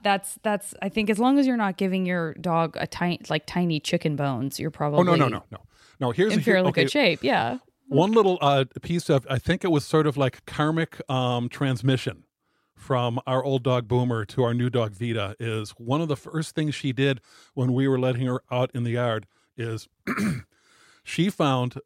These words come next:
Speaker 2: um, our dog Boomer would bury all of his bones.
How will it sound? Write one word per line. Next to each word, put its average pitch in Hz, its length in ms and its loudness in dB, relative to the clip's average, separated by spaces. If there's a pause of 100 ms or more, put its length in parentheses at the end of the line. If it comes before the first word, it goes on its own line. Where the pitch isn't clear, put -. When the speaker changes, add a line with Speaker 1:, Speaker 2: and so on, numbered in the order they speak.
Speaker 2:
um, 110 420 -6 (560)
our 143 80 0
dog 165 200 0
Boomer 156 240 2
would 117 180 2
bury 127 340 0
all 110 240 -4
of 107 100 -10
his 113 160 -4
bones. 92 460 -12